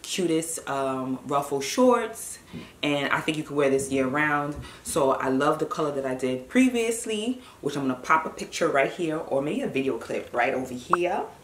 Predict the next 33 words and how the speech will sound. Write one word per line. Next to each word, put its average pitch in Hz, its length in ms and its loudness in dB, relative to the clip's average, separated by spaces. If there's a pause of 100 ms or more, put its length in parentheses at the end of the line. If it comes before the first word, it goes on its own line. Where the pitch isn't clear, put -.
(1000)
Look - 180 2
how 523 220 -2
cute - 480 6
that 359 240 6
is. 170 480 2
I 294 160 0
mean, 320 880 0 (100)
she - 340 -2
working - 440 0
it, - 180 -6
yes. 311 640 -2 (560)
So 165 340 4
I 160 80 2
decided 175 360 0
to - 60 -16
do 160 160 0
it 147 120 0
in 147 180 -4
a 139 380 0 (120)
black 135 360 4
version, 147 260 -2
'cause, 139 160 0
you 139 60 -4
know, 143 120 2
black 233 280 2
is 311 80 -4
classic. 233 760 0 (520)
Black 147 420 0
is, 151 720 2
you 143 140 -2
know, 135 440 0
um, 127 200 -2
safe. 226 640 0